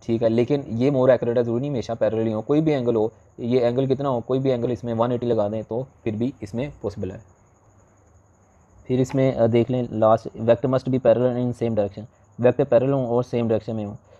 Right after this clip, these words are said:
ठीक है, parallel और same direction में possible नहीं है, कोई angle भी हो सकता है, जैसे one eighty angle है, तो E none of these, फिर, फिर right option ए आ जाएगी। ट्वेंटी सेवन भी इसी तरह का है। अब इधर क्या कहा था पिछले में कि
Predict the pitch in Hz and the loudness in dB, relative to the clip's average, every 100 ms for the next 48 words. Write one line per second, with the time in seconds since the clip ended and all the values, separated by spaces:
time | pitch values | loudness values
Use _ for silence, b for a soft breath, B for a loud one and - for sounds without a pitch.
0 | b - 120 120 117 123 139 135 - 123 | b -4 -2 4 4 4 0 -2 -2 -4
1 | - 123 127 123 - 131 127 123 - - | -2 -2 0 0 -2 -4 -4 -6 -12 -8
2 | 120 123 120 127 127 123 120 110 117 123 | -4 -2 0 0 0 0 2 2 2 2
3 | 104 98 110 107 104 110 110 107 101 98 | 0 -2 -2 -2 -2 -2 -4 -4 -6 -8
4 | - b b b 98 117 120 120 120 117 | -12 b b b -4 0 2 2 0 -2
5 | 104 123 117 117 110 117 - 110 104 101 | -2 -2 0 2 4 2 -4 -4 -4 -6
6 | 101 - _ _ 135 147 160 147 156 139 | -12 -18 _ _ -4 0 2 2 2 -2
7 | 139 110 104 - b b - 123 123 143 | -2 -4 -6 -12 b b -4 -2 2 2
8 | 160 156 147 135 135 139 120 123 117 113 | 4 4 2 0 -2 -4 -4 -4 -4 -4
9 | 131 | -2